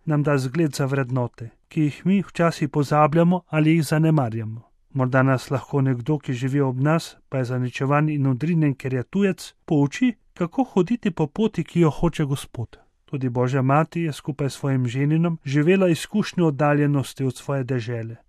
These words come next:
Dolgo časa je bila tudi ona tujka v Egiptu, daleč stran od sorodnikov in prijateljev,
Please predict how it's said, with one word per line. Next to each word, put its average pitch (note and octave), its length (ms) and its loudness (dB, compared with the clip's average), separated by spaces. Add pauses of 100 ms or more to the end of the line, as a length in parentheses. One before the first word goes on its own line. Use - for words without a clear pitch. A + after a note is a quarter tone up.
Dolgo C3+ 280 2
časa B2+ 380 0
je D3 40 2
bila C#3 220 2
tudi C#3+ 220 0
ona F3+ 300 6
tujka F#3 400 -2
v F3+ 160 0
Egiptu, B2+ 440 -4 (260)
daleč F3 380 2
stran F3 440 0
od C#3 120 -4
sorodnikov D3 600 2
in C3+ 100 2
prijateljev, A#2+ 640 -4